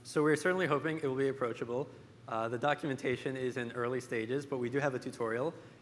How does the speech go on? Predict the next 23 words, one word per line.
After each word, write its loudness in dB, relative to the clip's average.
and 0
you're 2
absolutely 0
welcome 0
to -8
post -4
on -4
the -4
discussion -6
board 0
on -6
GitHub, -2
and -4
we -2
will 0
try -2
to, 0
you -4
know, -4
work -2
with 2
you 2
to, 0